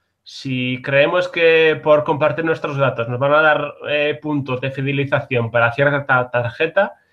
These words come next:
eh, bajamos muchísimo la guardia y no nos preocupa tanto la privacidad, etcétera, etcétera.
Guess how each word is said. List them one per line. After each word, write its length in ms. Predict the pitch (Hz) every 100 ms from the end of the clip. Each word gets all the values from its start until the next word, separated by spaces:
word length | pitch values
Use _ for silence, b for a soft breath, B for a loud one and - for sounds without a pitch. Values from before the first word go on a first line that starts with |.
| b b
eh, 240 | 135 120
bajamos 420 | 120 120 143 151
muchísimo 440 | 135 135 143 147 135
la 100 | 123
guardia 600 | 123 151 156 180 196 196 B B
y 200 | - 123 123
no 120 | 135
nos 140 | 135
preocupa 420 | - 135 147 135
tanto 320 | 135 139 139 147
la 440 | 110 107 104 110
privacidad, 600 | 120 117 113 117 117 143
etcétera, 320 | 151 123 123 120
etcétera. 340 | 113 - -